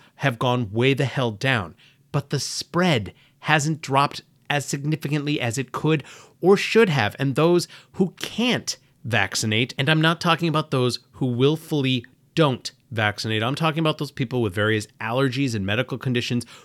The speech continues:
who can't vaccinate. No, those particular people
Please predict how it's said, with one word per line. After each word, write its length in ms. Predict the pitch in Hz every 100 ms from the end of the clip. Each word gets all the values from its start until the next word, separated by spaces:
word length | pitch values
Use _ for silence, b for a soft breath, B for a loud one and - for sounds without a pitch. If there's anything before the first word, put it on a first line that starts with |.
| B
who 260 | - 196 185 -
can't 480 | - 240 127 - - b b b _ _
vaccinate. 640 | 135 131 - 113 95 90 - b -
No, 280 | 120 98 - b b
those 280 | 117 165 226
particular 420 | 233 220 214 190
people 520 | 180 214 214 147 135